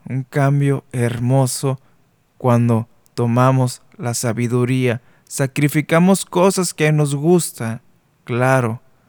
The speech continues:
pero usted se va a dar cuenta que vale completamente la pena, vale la vida. Y asegúrese, hermano, de todo lo que haga en su vida, todos los aspectos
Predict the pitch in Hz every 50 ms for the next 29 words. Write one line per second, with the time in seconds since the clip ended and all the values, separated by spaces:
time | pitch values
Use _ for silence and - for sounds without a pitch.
0 | _ _ _ _ _ _ _ _ _ _ _ _ _ - 135 135 131 127 123 127
1 | - - 123 135 127 - - 127 120 117 113 117 117 117 _ - 131 123 123 120
2 | - 123 120 - - - - 120 120 117 120 123 123 120 120 123 123 120 _ -
3 | - - 120 117 - - 123 123 110 - - 113 113 120 120 120 117 110 - -
4 | 117 - _ _ _ _ _ _ - - 120 120 110 - - 123 123 120 117 110
5 | 104 104 110 117 117 117 117 117 117 113 113 - _ _ _ _ _ _ _ _
6 | _ _ - - 107 110 107 110 123 127 127 120 113 120 113 120 - _ _ _
7 | _ _ - - 123 120 - - 131 131 135 147 160 165 156 156 143 - - 135
8 | 123 123 127 127 127 131 131 131 127 131 127 127 _ _ - 202 202 208 208 208
9 | 202 185 170 165 165 156 - - _ _ _ _ _ - 143 143 147 156 160 165
10 | 165 156 - - 147 143 147 170 165 160 151 _ - - 202 220 214 190 202 190
11 | 180 180 170 160 147 - _ _ - 180 180 170 - - - 165 156 -